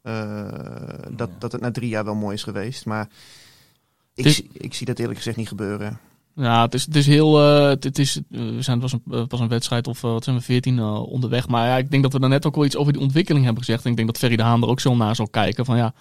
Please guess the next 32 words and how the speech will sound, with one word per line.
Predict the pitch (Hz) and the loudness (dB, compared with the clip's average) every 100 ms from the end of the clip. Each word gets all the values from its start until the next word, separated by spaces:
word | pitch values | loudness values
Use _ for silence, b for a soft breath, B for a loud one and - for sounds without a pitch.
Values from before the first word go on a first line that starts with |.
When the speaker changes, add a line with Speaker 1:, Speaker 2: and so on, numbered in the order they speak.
| b b b b b b _ | b b b b b b _
Speaker 3:
wat | 123 | -2
zie | - | 4
je | 135 | 6
nou | 123 | 6
over | 120 | 6
een | 120 | 6
langere | 123 127 120 | 6 4 2
periode | 123 120 120 110 117 | 0 2 4 4 2
aan, | 110 110 104 | 0 -2 -2
aan | 110 | -6
groei | - 147 147 | 0 2 2
in | 135 | 2
een | 131 120 | 0 0
elftal? | 120 117 - 117 107 | 0 0 0 0 0
En | |
dat | 110 - | -2 -2
je | |
daar | 120 117 123 | 2 2 2
vervolgens, | 123 120 113 110 - | 0 0 0 -2 -2
eh, | 123 | -2
en, | 113 117 | -2 -2
en | 135 | -2
groei | 139 135 123 | 0 4 4
in | |
individuen. | 123 127 123 120 127 147 | 2 0 -2 0 2 2
En | 123 | 0
dat | 113 | -2
je | 107 | 0
daar | 113 | 0
vervolgens | 123 131 117 120 | 0 -2 -2 -2
een | |
keer, | - 117 | 0 0